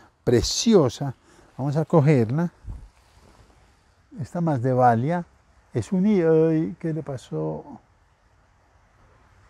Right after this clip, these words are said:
Esta es una belleza de masdevalia. Miren el tamaño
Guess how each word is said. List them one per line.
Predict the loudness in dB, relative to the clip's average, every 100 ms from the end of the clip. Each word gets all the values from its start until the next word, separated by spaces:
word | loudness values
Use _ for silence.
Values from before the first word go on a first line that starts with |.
| _ -10
Esta | -4 0 0
es | 0
una | 0 2
belleza | 2 0 2 0 0 -2
de |
masdevalia. | -2 -2 -2 -2 -2 -6 -8 _ _ -20 -20 -20 -6
Miren | 0 4 4 4
el | 0
tamaño | -2 -2 0 2 4 2 0